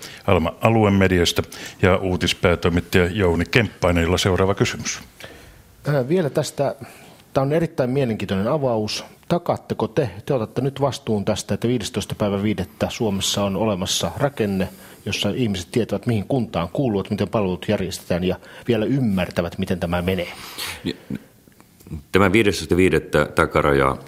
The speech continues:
Speaker 3: liittyy siihen, että oikeuskanslerikin on todennut, että kun kuntarakennelakia käsitellään, niin täytyy tietää peruslinjaukset, riittävän pitkälle menevät peruslinjaukset sote-,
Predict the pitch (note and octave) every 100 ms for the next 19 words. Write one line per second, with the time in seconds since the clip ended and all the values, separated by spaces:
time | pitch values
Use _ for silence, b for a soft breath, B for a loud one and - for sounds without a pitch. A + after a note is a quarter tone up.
0 | - C#2 C#2+ - D2 C2+ C#2+ C2+ D2 C#2+
1 | C2+ - C2+ C2 B1 C2+ B1+ - - C2
2 | C#2 C2+ C2 B1 - B1+ - D#2 - F2
3 | D#2 C#2 C2+ C2+ B1+ C2 C2+ C2+ C2 B1+
4 | B1+ C2 B1+ B1+ C2 C#2+ C#2 C2+ C2+ C2
5 | - C2 C#2 C#2 C2+ C2+ C2 C2 B1 -
6 | F2 E2+ D2+ C#2 C2 - C2 C2 C2 B1+
7 | - C#2+ C2 B1 - - C2 B1+ B1+ -
8 | - - C2+ C2